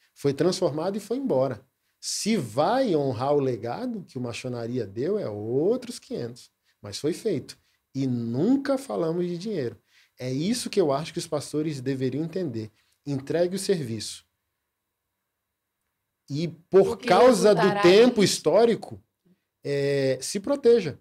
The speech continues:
Speaker 2: É.
Speaker 1: Qual é o tempo histórico? Que pastor é sinônimo de malandragem.
Speaker 2: É.
Speaker 1: Então, eu tenho que me proteger. Eu quero a sua transformação. E a minha maneira de mostrar pra você que o meu intuito é, é,
Speaker 2: Só esse?
Speaker 1: é só esse, eu
Speaker 2: Com
Speaker 1: não quero,
Speaker 2: tudo
Speaker 1: eu
Speaker 2: isso,
Speaker 1: não
Speaker 2: né?
Speaker 1: quero o seu dízimo.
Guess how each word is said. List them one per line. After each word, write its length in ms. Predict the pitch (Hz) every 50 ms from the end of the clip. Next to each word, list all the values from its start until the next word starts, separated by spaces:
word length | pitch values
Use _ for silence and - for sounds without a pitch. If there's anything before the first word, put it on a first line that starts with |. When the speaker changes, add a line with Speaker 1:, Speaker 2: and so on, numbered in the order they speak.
| _ _ _ _ _ _ _ _ _ _ _ _ _ _ _ _ _ _ _
Speaker 2:
É. 140 | - 190 180
Speaker 1:
Qual 200 | - - 233 247
é 40 | 233
o 40 | 202
tempo 300 | - - 185 175 170 165
histórico? 540 | 131 - - 156 139 127 110 104 - - 135
Que 280 | - - - 160 196
pastor 540 | 190 190 - - 170 156 - - - 165 180
é 40 | 190
sinônimo 520 | 190 - 226 214 185 160 160 175 196 214
de 120 | 196 190 220
malandragem. 640 | 233 247 247 240 180 135 117 113 113 120 117 123 135 _ _
Speaker 2:
É. 140 | 175 175 165 160 - _
Speaker 1:
Então, 520 | - 131 120 120 143 151 170 214 226 226 - -
eu 160 | 165 170 160
tenho 240 | 170 - 196 226 240
que 120 | - 240
me 100 | 226 226
proteger. 480 | 226 208 208 196 - 165 127 110 120 127
Eu 100 | 127 127
quero 440 | - - 165 185 214 247 247 247 - _ _ _ -
a 80 | 120
sua 220 | 123 - - 170 180
transformação. 760 | 180 196 190 190 - 175 190 220 208 - - 117 104 98 _ _ _ _ _ _ _ _ _ _
E 140 | - 127 135
a 60 | 139 135
minha 300 | 135 139 175 226 254 233
maneira 380 | 208 180 156 147 143 139 135
de 100 | 127 120
mostrar 360 | 135 143 135 131 - - 190
pra 140 | 190 - 214 196
você 360 | 185 180 175 - - 139 135
que 160 | 131 - 147
o 60 | 147 139
meu 340 | 139 143 147 175 226 247
intuito 520 | 240 214 - - - 160 151 143 147 - 147
é, 220 | 135 123 117 - - _
é, 240 | - 123 120 107 -
Speaker 2:
Só 360 | _ _ - - - 202 196 190
esse? 320 | 185 185 202 220 - -
Speaker 1:
é 40 | 131 127
só 200 | - - 165 139
esse, 460 | 143 151 170 185 185 - - 254 247 _ _ _ _ _ _ _ -
eu 160 | 143 143 143
Speaker 2:
Com 60 | 156 175
Speaker 1:
não 60 | 190
quero, 240 | - 156 156 170 185
Speaker 2:
tudo 100 | 240 233
Speaker 1:
eu 80 | 233
Speaker 2:
isso, 220 | 226 240 147 147 156
Speaker 1:
não 80 | 180
Speaker 2:
né? 60 | 190
Speaker 1:
quero 200 | 190 - 170 170
o 40 | 180
seu 180 | 175 190 185 156
dízimo. 340 | 123 117 117 107 104 107